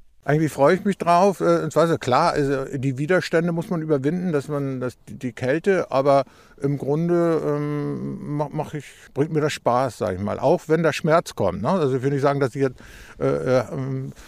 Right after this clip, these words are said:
total ger-, lie-, den Schmerz liebe, so, das nicht unbedingt. Aber ich kann den, äh, kontrollieren und bewältigen, so, ne? Und, und disziplinieren, das, das ist auch ein wichtiger Punkt. Wenn du, wenn du da natürlich, äh, ich sehe es ja beim Anbahnen,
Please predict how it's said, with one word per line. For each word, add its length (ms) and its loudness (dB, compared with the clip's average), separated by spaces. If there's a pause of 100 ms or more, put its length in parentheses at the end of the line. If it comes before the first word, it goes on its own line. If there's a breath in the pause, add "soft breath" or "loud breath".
(140 loud breath)
total 360 0
ger-, 220 2
lie-, 260 -2
den 160 -2
Schmerz 440 2
liebe, 580 4
so, 160 -2 (100)
das 300 -6
nicht 160 -6
unbedingt. 640 -2
Aber 220 4 (260 loud breath)
ich 160 -10
kann 160 -2
den, 260 0
äh, 140 -6
kontrollieren 560 -2
und 100 -6
bewältigen, 580 0
so, 260 -2
ne? 200 -4
Und, 240 -4
und 200 -6
disziplinieren, 800 2
das, 200 -4
das 220 -6
ist 100 -4
auch 160 0
ein 80 -4
wichtiger 300 0
Punkt. 420 -4
Wenn 140 -4
du, 100 -4 (560 loud breath)
wenn 180 -6
du 100 -6
da 280 -2
natürlich, 400 -4 (760 soft breath)
äh, 120 -2
ich 240 -4
sehe 140 4
es 100 0
ja 80 4
beim 200 2
Anbahnen, 460 2